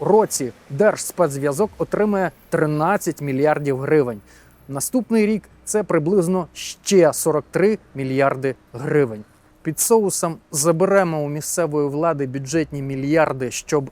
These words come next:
не крали на бруківці" центральна влада віддала ці гроші державній установі, менеджмент якої сам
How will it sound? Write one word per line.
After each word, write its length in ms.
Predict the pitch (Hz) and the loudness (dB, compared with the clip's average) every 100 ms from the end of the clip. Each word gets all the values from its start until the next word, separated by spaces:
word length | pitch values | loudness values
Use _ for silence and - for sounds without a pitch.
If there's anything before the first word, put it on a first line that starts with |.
| - | -8
не 160 | 160 190 | -2 -2
крали 500 | - 170 147 127 131 | 2 4 6 6 2
на 340 | 127 123 117 113 | -4 -6 -8 -8
бруківці" 560 | 135 - 226 - 165 | -6 -4 -4 -4 -6
центральна 580 | - 147 147 208 220 196 | -6 -8 -4 -2 -2 -2
влада 580 | 151 165 175 180 190 208 - _ | -2 0 0 0 -4 -6 -12 _
віддала 720 | 127 143 127 131 185 185 139 127 | -8 -8 -4 2 4 4 2 -2
ці 400 | - - 139 131 - | -10 -6 -4 -4 -8
гроші 600 | - 131 185 214 - 135 113 - - | -8 0 2 2 -2 -8 -10 -16 -12
державній 580 | 135 165 156 220 208 185 - | -4 -2 2 2 2 -2 -4
установі, 640 | 170 - 147 185 180 139 - - - | -10 -6 -4 -2 -2 -4 -8 -14 -6
менеджмент 840 | 147 170 208 185 139 151 143 127 | -2 0 0 -2 -2 -4 -6 -4
якої 460 | 135 - 233 202 165 - - | -6 -2 2 2 0 -8 -8
сам 460 | - 175 180 123 | -2 0 0 -2